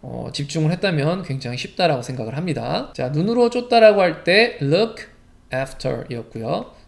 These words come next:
뒤를 보는 거니까 돌보다라는 뜻도 됐습니다. 무엇 무엇을 보다 한국말은 일 대일로 look at, 내다보다 look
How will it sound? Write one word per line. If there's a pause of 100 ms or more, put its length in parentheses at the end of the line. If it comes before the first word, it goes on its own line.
뒤를
보는
거니까
돌보다라는
뜻도
됐습니다. (400)
무엇
무엇을
보다
한국말은
일
대일로
look
at, (420)
내다보다 (140)
look